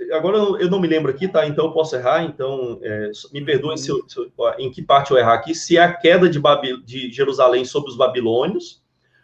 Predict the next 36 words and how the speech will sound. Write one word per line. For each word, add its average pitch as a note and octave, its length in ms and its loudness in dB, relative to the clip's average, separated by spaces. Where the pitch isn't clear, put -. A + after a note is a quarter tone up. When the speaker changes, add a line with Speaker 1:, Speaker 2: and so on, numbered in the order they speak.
Speaker 1:
ou D#3 220 8
é F#3+ 80 8
o G3 80 8
retorno G#3 600 4
dos C#3+ 140 -10
babilônios D3+ 520 0
do D3+ 80 -14
cativeiro, B2+ 540 -6
tá? D#3+ 280 -4
É, B2+ 220 -4
Speaker 2:
Uhum. B2 60 -10
Speaker 1:
dos, D3 360 -6
dos, C3 460 -10
dos B2 260 -10
judeus D3 380 -2
do E3 80 -8
Speaker 2:
Judeus. C#3+ 160 -2
Speaker 1:
cativeiro. A2+ 180 -4
Speaker 2:
Uhum. B2 200 -14
Speaker 1:
Agora B2 220 2
eu D3+ 40 -2
não D#3+ 100 -2
lembro. F#2+ 240 -6
Mas, D#3 200 2
enfim, F3+ 400 0
eles F#3+ 280 6
erraram F3 680 4
a, B2 240 -2
a A#2+ 40 0
data. G2+ 400 -2
E E3+ 160 -4
o, A3 40 -2
o E3+ 600 -2
Raymond G#3+ 440 4
descobriu G3+ 560 0
isso, - 400 -2